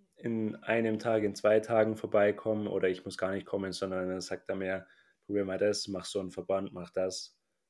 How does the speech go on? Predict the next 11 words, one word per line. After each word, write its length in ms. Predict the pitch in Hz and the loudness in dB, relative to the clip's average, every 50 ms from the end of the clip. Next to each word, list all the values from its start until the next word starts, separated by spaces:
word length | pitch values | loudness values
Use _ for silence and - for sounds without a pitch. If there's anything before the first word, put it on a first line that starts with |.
| _ _ _ _ _ _ _ _ | _ _ _ _ _ _ _ _
Und 160 | - 104 92 | -10 -10 -8
vielleicht 300 | - 95 92 90 90 - | -4 -2 -2 -2 -2 -2
wird's 200 | 98 98 95 - | -4 -4 -4 -6
dann 120 | - 95 | -10 -8
von 120 | 87 90 90 | -8 -6 -4
alleine 340 | 87 90 90 98 98 92 90 | -2 -2 -2 -2 -2 -2 -2
wieder 160 | 92 92 87 | -2 -4 -2
besser. 360 | 90 87 87 - - 107 98 | -2 -2 -2 -2 -2 -2 -2
Und 80 | 95 95 | -2 -2
ich 140 | 90 - - | -8 -8 -4
glaub, 320 | - 98 95 90 - - | 0 0 0 0 -2 -8